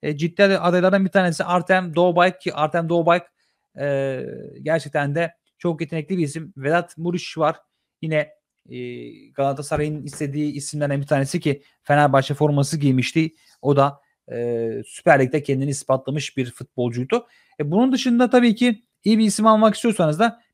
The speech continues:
bir kontenjan ya da bir futbolcu satmanız lazım.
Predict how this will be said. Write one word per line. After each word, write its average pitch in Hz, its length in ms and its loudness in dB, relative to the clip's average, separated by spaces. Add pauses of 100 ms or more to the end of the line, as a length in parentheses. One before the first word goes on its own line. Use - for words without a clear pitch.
bir 214 80 -16
kontenjan 202 800 -2
ya 165 140 -4
da 202 220 -2
bir 196 80 -6
futbolcu 190 420 -6
satmanız 123 420 -8
lazım. 107 320 -10